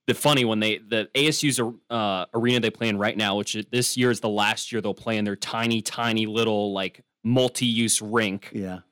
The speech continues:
Speaker 1: that they have, which is just north of campus on, uh, Scottsdale Road. They set you up in this corner. Like, the, the, the press row itself is just, like, <sighs> it's like a, it's,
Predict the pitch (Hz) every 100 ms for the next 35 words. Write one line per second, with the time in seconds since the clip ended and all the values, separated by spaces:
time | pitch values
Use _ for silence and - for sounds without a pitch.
0 | _ 107 104 104 107 104 104 101 98 -
1 | 107 117 110 107 98 - 110 107 107 101
2 | - 104 95 95 90 - 107 107 - 107
3 | 95 101 92 87 - _ _ _ _ _
4 | _ _ _ _ _ 131 123 - 190 180
5 | - 147 143 - _ - 123 104 - -
6 | - 151 131 90 - _ _ 117 95 -
7 | 101 117 117 - - - - 202 - 165
8 | 117 - 117 120 107 117 107 113 101 -
9 | _ _ _ _ _ _ _ _ _ _
10 | _ - - - - - _ _ _ 110
11 | - 120 117 101 90 85 - -